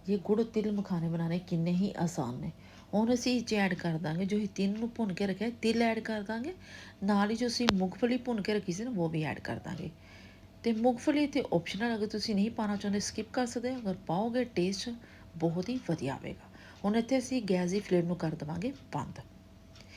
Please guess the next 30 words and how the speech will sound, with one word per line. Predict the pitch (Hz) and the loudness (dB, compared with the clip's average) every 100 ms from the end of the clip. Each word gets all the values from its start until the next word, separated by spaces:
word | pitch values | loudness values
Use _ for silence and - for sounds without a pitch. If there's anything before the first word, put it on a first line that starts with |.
| - | 2
ਤੇ | 233 | 4
ਇਹਨੂੰ | 247 | 4
ਚੰਗੀ | 254 294 311 320 | 2 2 2 2
ਤਰ੍ਹਾਂ | 262 196 | 4 2
ਅਸੀਂ | 180 | 4
ਇੱਥੇ | 180 220 277 | 2 0 0
ਮਿਕਸ | 185 165 - | 0 0 -2
ਕਰਾਂਗੇ। | - 135 82 - 143 - - - - - - | -4 -4 -4 -8 -8 -12 -18 -20 -20 -20 -2
ਉਹ | 180 | 2
ਤੁਸੀਂ | 202 202 | 4 4
ਦੇਖ | 165 190 | 4 2
ਸਕਦੇ | - 226 214 | 4 2 2
ਹੋ | 247 - - - | 0 -4 -18 -2
ਵਧੀਆ | 196 254 | 4 4
ਤਰੀਕੇ | 269 240 226 214 | 4 0 0 -2
ਨਾਲ | 208 | -4
ਉੱਥੇ | - 202 | -2 0
ਮੈਂ | 180 | 2
ਮਿਕਸ | 165 190 - | 2 0 -2
ਕਰ | 190 170 | 0 2
ਲਿਆ | 185 233 | 2 2
ਸੀਗਾ, | 233 262 277 - - - - - - - - - - | 0 -2 -4 -8 -14 -14 -16 -18 -16 -16 -16 -16 -12
ਸਾਰੀਆਂ | - 226 208 233 | 0 4 6 4
ਚੀਜ਼ਾਂ | 240 226 220 | 2 2 2
ਤੇ | 220 220 | 2 2
ਇੱਕਸਾਰ | 220 202 - 208 170 | 0 -4 0 2 2
ਮਿਕਸ | 196 - 269 | 0 0 2
ਹੋ | |
ਗਈਆਂ | 254 233 240 | 2 2 2
ਸੀਗੀਆਂ। | 247 240 | 0 -2